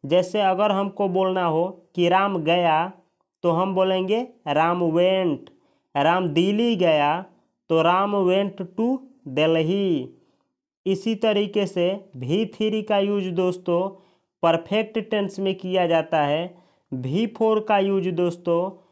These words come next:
प्रेजेंट कंटीन्यूअस टेंस में किया जाता है और किया जाता है दोस्तों प्रेजेंट पार्टिसिपल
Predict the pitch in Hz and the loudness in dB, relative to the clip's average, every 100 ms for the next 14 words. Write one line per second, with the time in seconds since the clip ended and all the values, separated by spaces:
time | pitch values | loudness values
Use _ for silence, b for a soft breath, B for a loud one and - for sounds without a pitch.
0 | b b _ 165 160 160 214 220 220 214 | b b _ 2 2 2 0 -2 -4 -2
1 | 185 180 208 196 196 214 233 - 226 220 | 0 0 -2 0 2 2 0 -2 -2 -2
2 | 226 226 220 214 226 220 220 214 220 214 | -4 -4 -4 -2 0 2 0 0 0 2
3 | 220 254 254 b b b b _ 190 214 | 2 0 -4 b b b b _ 0 2
4 | 233 233 214 208 190 190 185 185 180 180 | 2 0 0 2 2 2 0 0 2 0
5 | 170 175 170 - 165 196 - _ _ _ | 0 0 -2 -2 -2 -2 -8 _ _ _
6 | _ _ - 170 156 190 220 214 - 180 | _ _ 0 2 2 0 -2 -4 0 2
7 | 170 190 175 - 175 190 185 | 2 -2 -6 -4 -4 0 0